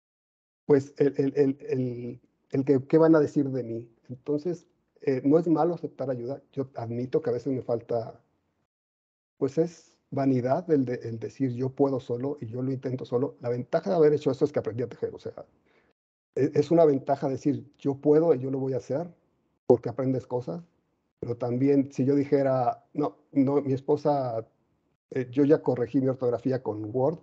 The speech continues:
y con el corrector de ortografía ya está bien", pero hay acentos que estaban mal, hay cosas que estaban mal, entonces el tener la humildad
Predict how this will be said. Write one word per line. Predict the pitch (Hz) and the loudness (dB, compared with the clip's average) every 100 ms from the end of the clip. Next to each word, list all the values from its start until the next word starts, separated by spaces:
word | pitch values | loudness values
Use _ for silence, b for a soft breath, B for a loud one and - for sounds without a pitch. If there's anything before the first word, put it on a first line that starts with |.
| _ | _
y | 143 123 107 107 - | -10 -8 -6 -8 -6
con | 151 113 | -4 -4
el | 107 | -6
corrector | - 120 113 135 | -2 -2 0 -2
de | |
ortografía | 131 113 110 147 160 123 | -2 -4 -2 2 4 4
ya | 123 | 0
está | 117 104 | 0 -4
bien", | 104 - _ _ _ _ _ _ _ _ _ _ | -6 -10 _ _ _ _ _ _ _ _ _ _
pero | 131 127 131 131 | 4 6 6 8
hay | 143 151 | 6 6
acentos | - 143 139 127 - | 4 2 2 -4 -8
que | |
estaban | 131 131 123 | -4 -2 -2
mal, | 117 117 117 | -4 -4 -2
hay | 120 123 | -2 -4
cosas | 120 123 131 | -4 -6 -6
que | - | -10
estaban | 131 117 113 | -8 -8 -6
mal, | 110 | -8
entonces | 113 131 160 - | -6 -6 -6 -2
el | 131 | 0
tener | 127 131 147 | 2 0 2
la | 175 | 2
humildad | 160 127 113 - 170 | 2 0 0 -2 -2